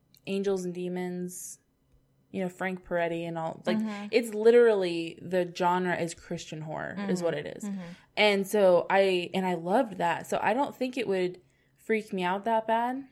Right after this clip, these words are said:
Speaker 1: But, um,
Speaker 2: I mean, ghost and demon movies still cre-, creep me out. Like, I, if I watch a ghost and, or, uh, demon movie, I have to watch SpongeBob for, like, at least two hours
Speaker 1: Yeah.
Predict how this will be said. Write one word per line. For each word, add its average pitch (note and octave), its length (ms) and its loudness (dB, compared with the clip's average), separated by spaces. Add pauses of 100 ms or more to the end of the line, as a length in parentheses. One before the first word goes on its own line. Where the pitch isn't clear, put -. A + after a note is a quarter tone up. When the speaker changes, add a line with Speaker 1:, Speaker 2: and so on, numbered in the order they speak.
(140)
Speaker 1:
But, F3+ 440 2
um, F3 460 -4 (800)
Speaker 2:
I C4+ 80 0
mean, D4+ 440 -6
ghost C#4+ 400 0
and D4+ 180 -8
demon A3 300 -6
movies F3+ 360 -6
still F#3 560 0
cre-, - 180 -16 (280)
creep - 220 -6
me D#3 120 -8
out. - 160 -8
Like, F3 180 -2
I, F3 160 0
if F3+ 200 -2
I G3+ 160 2
watch G#3+ 260 -4
a A3 40 -10
ghost F#3 320 -8
and, F3+ 240 -10 (400)
or, F3 380 -4
uh, E3 220 -6
demon E3 340 -8
movie, D#3 360 -8 (420)
I - 120 2
have E3 280 -2
to E3 80 -6
watch D3 240 -6
SpongeBob D3+ 400 -6
for, D3 120 -6
like, C#3 300 -6
at D3 240 -2
least - 280 -10
two - 160 -10
hours G3+ 380 -4
Speaker 1:
Yeah. G#3 200 2